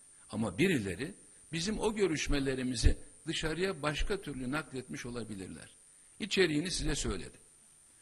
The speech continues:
Efendim o gün konuşurken hükümet sözcüsü sıfatıyla mı konuştunuz, bilmem ne sıfatıyla mı konuştunuz? Ayıptır, günahtır canım.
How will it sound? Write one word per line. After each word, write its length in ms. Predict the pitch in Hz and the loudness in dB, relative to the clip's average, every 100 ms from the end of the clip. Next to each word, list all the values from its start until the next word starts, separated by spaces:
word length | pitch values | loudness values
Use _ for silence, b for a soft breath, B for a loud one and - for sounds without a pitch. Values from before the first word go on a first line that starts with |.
| B B | B B
Efendim 300 | 160 202 240 | 2 4 4
o 120 | 214 214 | 4 4
gün 160 | 220 | 2
konuşurken 600 | 196 208 185 220 196 196 | 2 0 0 -2 0 0
hükümet 400 | 185 196 196 202 | 0 -2 0 0
sözcüsü 480 | - 185 165 156 160 | 2 0 0 -6 -6
sıfatıyla 540 | 156 175 180 240 247 | -4 -2 -2 -2 -4
mı 140 | 226 196 | -2 0
konuştunuz, 580 | 196 190 165 190 214 202 | 0 0 -4 -6 -6 -4
bilmem 300 | 202 196 196 | -4 -4 -4
ne 80 | |
sıfatıyla 580 | 180 180 180 165 175 160 | -4 6 6 6 0 0
mı 140 | 135 - | -2 -2
konuştunuz? 640 | 107 98 - 92 69 - B B B B B | -6 -6 -8 -12 -12 -18 B B B B B
Ayıptır, 400 | 226 247 - 196 | -2 -2 -2 -4
günahtır 500 | 180 185 185 - 156 | -2 -2 -2 -4 -6
canım. 220 | 147 156 | -8 -10